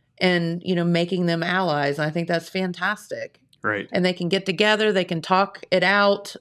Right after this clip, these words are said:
Speaker 1: you know, they can do whatever. So
Speaker 2: Yeah. And
Speaker 1: pretty cool.
Speaker 2: Yeah, and she had also noted that, uh, one of the things that she thought was important is that students know that they have a safe place not only at the high school but in the community.
Speaker 1: Yeah. No, and I think
Speaker 2: So
Speaker 1: that's very true.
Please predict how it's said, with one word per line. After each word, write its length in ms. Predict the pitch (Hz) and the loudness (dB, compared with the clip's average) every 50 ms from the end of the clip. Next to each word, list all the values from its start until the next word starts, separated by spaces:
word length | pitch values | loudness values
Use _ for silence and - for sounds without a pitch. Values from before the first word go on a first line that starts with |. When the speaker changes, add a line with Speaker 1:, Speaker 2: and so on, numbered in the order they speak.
| - - | -10 -4
Speaker 1:
you 200 | 180 190 185 170 | -2 0 0 2
know, 200 | 170 170 175 175 | 2 0 0 0
they 160 | 170 175 175 | 0 0 0
can 380 | 175 185 175 170 170 160 160 - _ _ _ _ _ _ _ _ _ 175 | 0 -2 -2 -2 -2 -4 -6 -8 _ _ _ _ _ _ _ _ _ 0
do 160 | 170 202 196 | 2 4 4
whatever. 600 | 185 190 175 175 165 143 - - - - 143 147 - _ _ _ - | 4 4 4 4 2 0 -2 -6 -8 -8 -10 -12 -16 _ _ _ -8
So 100 | - 110 | -6 -4
Speaker 2:
Yeah. 180 | 104 101 - - - _ - | -4 -4 -6 -8 -10 _ -2
And 80 | 113 | 0
Speaker 1:
pretty 160 | 233 233 226 - | 0 0 0 0
cool. 320 | - 160 135 - - - _ - | -2 -2 -4 -4 -8 -12 _ -4
Speaker 2:
Yeah, 100 | 110 104 | -2 -2
and 140 | 104 104 | -2 -4
she 140 | - - 135 | 0 2 4
had 100 | 127 110 110 | 4 6 4
also 380 | 110 110 - - 110 101 98 | 2 2 2 0 0 0 0
noted 360 | 95 98 101 104 104 101 95 | -2 -2 -2 -2 -2 -2 -2
that, 180 | 98 98 98 98 | -2 -2 0 0
uh, 240 | 95 95 92 92 95 | 0 -2 -2 -4 -4
one 140 | 98 107 104 | -4 -2 -2
of 60 | 104 101 | -2 -4
the 60 | 98 | -4
things 500 | - 104 101 101 101 101 98 101 - - _ _ _ _ _ _ _ | -4 -2 -2 -2 -2 -4 -6 -8 -10 -16 _ _ _ _ _ _ _
that 120 | - 104 | -10 -8
she 120 | - - 110 | -6 -4 -2
thought 220 | 104 107 101 87 | 0 0 0 0
was 120 | 98 104 104 | -2 -4 -6
important 600 | 98 95 95 - 104 101 95 90 101 98 98 95 | -8 -8 -6 -6 -4 -4 -4 -4 -6 -6 -6 -6
is 200 | 95 95 92 - | -8 -8 -10 -10
that 180 | - 92 85 | -10 -10 -10
students 400 | - - - 117 101 98 92 - | -12 -8 -6 -6 -6 -6 -6 -6
know 80 | 101 95 | -8 -8
that 80 | 92 | -6
they 120 | 85 92 95 | -6 -6 -6
have 160 | 101 95 95 | -4 -4 -6
a 60 | 92 92 | -6 -8
safe 300 | - - 92 95 92 _ | -6 -6 -6 -6 -6 _
place 320 | - 98 95 92 92 - | -6 -6 -6 -6 -6 -8
not 100 | 101 98 | -8 -8
only 160 | 95 95 92 92 | -8 -6 -8 -8
at 80 | 87 | -10
the 60 | - | -10
high 140 | - 98 92 | -8 -8 -8
school 240 | 90 - - - 95 - | -8 -10 -12 -14 -14 -14
but 120 | - - | -14 -14
in 80 | 104 - | -16 -16
the 60 | - | -18
community. 340 | - _ - - - - - - | -18 _ -16 -16 -16 -16 -4 0
Speaker 1:
Yeah. 180 | 196 170 - - - - _ _ _ _ _ _ | 2 2 2 0 -4 -16 _ _ _ _ _ _
No, 100 | - 190 175 | -4 -2 -2
and 160 | 175 180 180 | 0 0 0
I 80 | 190 190 | 0 -2
think 200 | 185 202 185 175 | -2 -4 -4 -2
Speaker 2:
So 60 | - | -4
Speaker 1:
that's 200 | 175 165 - - | -4 -4 -6 -4
very 220 | - 180 160 156 151 | -4 -2 -2 -2 -6
true. 240 | - - - - | -10 -12 -14 -14